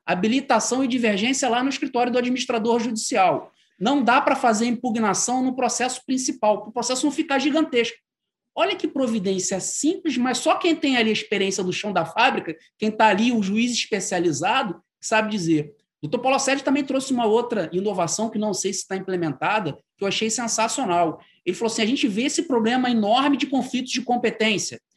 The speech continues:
principalmente em processos de recuperação judicial." E a gente tem aí o Tribunal da Cidadania, decisões, inclusive, da Lavra do eminente ministro Luiz Felipe Salomão, sedimentando a competência do juízo da recuperação. E,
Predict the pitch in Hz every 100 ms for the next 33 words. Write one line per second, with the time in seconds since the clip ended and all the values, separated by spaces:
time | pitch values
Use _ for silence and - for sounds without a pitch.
0 | _ _ _ 220 220 214 226 247 233 214
1 | - 220 226 214 220 220 214 214 196 220
2 | 220 202 196 - 185 175 - - - 202
3 | 233 349 302 240 285 196 202 202 - 175
4 | 170 170 165 175 165 151 196 226 151 -
5 | - 147 151 156 180 165 156 180 170 160
6 | 165 151 147 - - 147 156 160 160 165
7 | 165 165 165 180 - 233 226 294 302 370
8 | - _ - 349 302 320 294 - 226 262
9 | 233 254 233 214 214 226 202 190 214 202
10 | 208 214 220 214 - 170 143 - _ _
11 | _ _ _ - 320 320